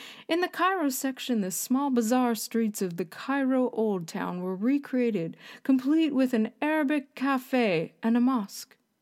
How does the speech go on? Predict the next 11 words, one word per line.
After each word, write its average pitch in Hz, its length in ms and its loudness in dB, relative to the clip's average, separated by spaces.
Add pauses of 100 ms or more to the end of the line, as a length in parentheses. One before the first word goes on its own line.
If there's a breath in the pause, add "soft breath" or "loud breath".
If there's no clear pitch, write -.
(580 loud breath)
A 302 80 2
pyramid 339 600 0
was 294 180 2
erected 262 540 0
along 190 400 -2
with 190 180 -4
a 190 60 -4
small 262 560 0
Egyptian 254 600 2
peasant 214 460 0
village. - 580 -8